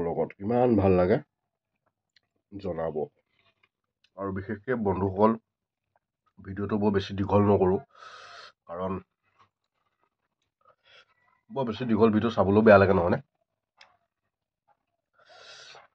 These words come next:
সেইটো কাৰণে ভিডিঅ'টো ইমানতে সামৰণি মাৰি দিওঁ। যদি ভিডিঅ'টো ভাল পায়, লাইক এটা, শ্বেয়াৰ এটা আৰু কমেণ্ট কৰি জনাব।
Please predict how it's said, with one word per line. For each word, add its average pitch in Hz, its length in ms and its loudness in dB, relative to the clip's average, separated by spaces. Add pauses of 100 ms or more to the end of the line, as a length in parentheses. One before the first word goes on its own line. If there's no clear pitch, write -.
(1040)
সেইটো 104 140 -12
কাৰণে 104 200 0 (720)
ভিডিঅ'টো 92 300 -12
ইমানতে 87 300 -4
সামৰণি 87 320 -4
মাৰি 90 120 -2
দিওঁ। 98 140 -8 (1000)
যদি 113 200 -8
ভিডিঅ'টো 131 220 4
ভাল 117 240 10
পায়, 104 120 6 (1040)
লাইক 87 220 -8
এটা, 90 120 -6
শ্বেয়াৰ 85 280 -2
এটা 82 140 -8 (680)
আৰু 82 160 -16 (640)
কমেণ্ট 104 240 -6
কৰি 120 120 0
জনাব। 110 240 4